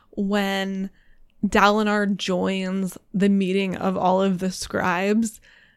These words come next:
in order to support his son, Renarin. And it's, like, such a small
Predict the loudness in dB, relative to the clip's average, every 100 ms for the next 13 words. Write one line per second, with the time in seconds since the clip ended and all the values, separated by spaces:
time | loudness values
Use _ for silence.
0 | _ _ _ _ _ 0 2 0 0 -4
1 | -6 -4 0 0 0 -2 -4 -10 _ _
2 | 0 2 4 0 0 0 0 -2 -4 -4
3 | -6 -8 _ _ -4 -2 -2 -2 -4 -4
4 | -6 -8 _ _ _ _ _ _ 0 0
5 | 0 -4 -8 _ _ _ _ 0 0 -2
6 | -2 -2 -2 -2 0 0 -2 -4 -6 -2
7 | 0 0 0 -2